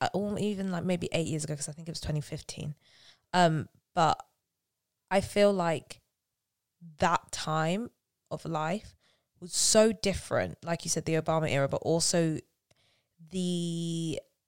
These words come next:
it will always be that thing of, like,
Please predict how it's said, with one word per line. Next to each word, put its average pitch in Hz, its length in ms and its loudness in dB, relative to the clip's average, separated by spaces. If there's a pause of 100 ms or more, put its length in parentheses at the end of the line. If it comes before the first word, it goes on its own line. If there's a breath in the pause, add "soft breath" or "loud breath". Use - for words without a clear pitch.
(1500)
it 240 140 4
will 269 120 4
always 269 380 4
be 180 300 0
that - 280 -2
thing 160 140 -4
of, 151 140 -4
like, 147 360 -4